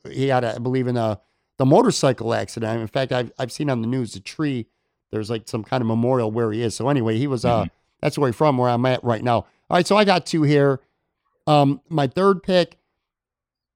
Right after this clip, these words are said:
Speaker 1: my personal favorite wrestler, like, actual wrestler of all time, is Kurt Angle. So
Speaker 2: Yeah.
Speaker 1: I, I'm gonna go with Kurt Angle, and I loved his nerdiness.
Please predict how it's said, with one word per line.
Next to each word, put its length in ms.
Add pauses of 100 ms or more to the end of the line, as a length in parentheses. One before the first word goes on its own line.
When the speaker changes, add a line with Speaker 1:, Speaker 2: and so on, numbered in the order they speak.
(140)
Speaker 1:
my 280
personal 640
favorite 640
wrestler, 800
like, 240 (100)
actual 560
wrestler 720 (420)
of 180
all 240
time, 380
is 120
Kurt 220
Angle. 360 (580)
So 100
Speaker 2:
Yeah. 300
Speaker 1:
I, 80
I'm 120
gonna 220
go 160
with 140
Kurt 220
Angle, 500 (380)
and 380 (120)
I 140
loved 340
his 200
nerdiness. 800